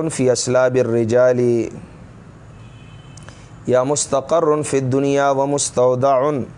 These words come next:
فی الآخرہ، آخرت میں امانتاً صحیح سلامت پھر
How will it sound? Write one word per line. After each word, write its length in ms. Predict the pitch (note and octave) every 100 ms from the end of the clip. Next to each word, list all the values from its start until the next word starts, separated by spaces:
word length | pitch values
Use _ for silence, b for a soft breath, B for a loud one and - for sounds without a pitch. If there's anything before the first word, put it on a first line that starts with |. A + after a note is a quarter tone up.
| - - - - - - - - - - - - - - -
فی 140 | A#2+
الآخرہ، 600 | A#2+ A#2+ C3 B2 B2 A#2
آخرت 500 | A#2+ A#2+ C#3 C#3+ C#3
میں 140 | C#3 B2+
امانتاً 840 | B2 B2+ C3+ D3+ D3 C3 D#3 D#3+ C#3 -
صحیح 360 | - C3 D3
سلامت 560 | D#3 C#3+ C#3 C#3 D3 C3+ -
پھر 160 | E3+